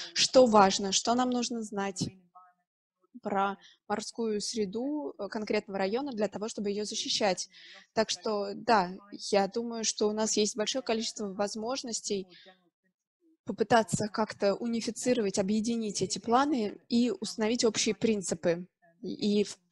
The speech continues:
целом Антком пытался уже это сделать, но мы работаем, эм, с этой точки зрения достаточно медленно, но, тем не менее, такая цель есть. Спасибо за вопрос.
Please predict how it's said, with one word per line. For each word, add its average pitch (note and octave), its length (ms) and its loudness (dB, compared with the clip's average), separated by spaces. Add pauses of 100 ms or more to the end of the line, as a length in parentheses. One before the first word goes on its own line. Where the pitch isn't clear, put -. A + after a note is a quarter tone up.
(120)
целом C#4+ 380 4
Антком A#3+ 480 0
пытался B3 540 4
уже F3+ 140 0
это F3+ 180 -2
сделать, A#3+ 480 4 (1200)
но B3+ 320 4
мы B3+ 240 8
работаем, G#3 600 6 (480)
эм, G3 440 0 (320)
с - 200 -2
этой G#3 180 4
точки G#3 260 4
зрения A3 460 4 (220)
достаточно A3+ 420 4
медленно, F3+ 600 2
но, G3+ 400 -6 (300)
тем B3 240 2
не G#3+ 80 -6
менее, A3 520 -6
такая A3 300 -2
цель A3+ 220 2
есть. F#3+ 420 -2
Спасибо G#3+ 380 -2
за F#3 100 -4
вопрос. - 420 -6